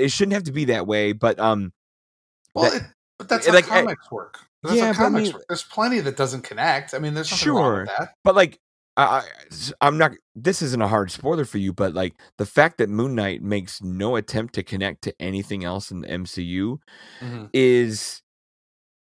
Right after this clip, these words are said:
Speaker 1: I, I, okay, fine that you wanna do some, you know, a creative little side project,
Speaker 2: Mm.
Speaker 1: but you can't bill, advertise, and push and promote th-,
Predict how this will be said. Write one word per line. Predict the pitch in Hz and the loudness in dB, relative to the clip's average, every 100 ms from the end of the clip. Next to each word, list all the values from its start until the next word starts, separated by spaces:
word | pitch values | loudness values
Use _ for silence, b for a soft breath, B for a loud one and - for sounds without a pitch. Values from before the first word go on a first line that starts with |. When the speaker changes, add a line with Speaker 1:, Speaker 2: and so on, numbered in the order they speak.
| - | -16
Speaker 1:
I, | 80 82 87 - - | -12 -10 -12 -14 -4
I, | 135 | -2
okay, | 127 131 | 0 0
fine | - 131 120 123 135 | 2 4 4 4 2
that | 113 | 2
you | 113 | 2
wanna | 117 110 | 2 2
do | 113 113 | 2 0
some, | 113 104 - - | -2 -6 -8 -4
you | 117 | 0
know, | 107 95 - - | 0 -2 -6 -8
a | 101 | -8
creative | - - 110 107 113 104 | -8 -2 2 2 2 2
little | 107 98 | 0 0
side | - 104 107 | 0 0 0
project, | 139 143 170 185 - _ B B B - | 0 2 0 -2 -6 _ B B B -8
Speaker 2:
Mm. | 123 | 0
Speaker 1:
but | 131 - - | 0 0 -8
you | 117 | -6
can't | 127 185 151 98 - | -2 -2 -2 -4 2
bill, | 120 120 120 - | 6 6 4 2
advertise, | 107 110 110 - 117 110 101 | 0 2 0 0 0 0 -2
and | 90 | -6
push | - 117 113 - | -2 2 2 0
and | 92 | -6
promote | - 98 107 87 | -6 0 0 0
th-, | 87 | -6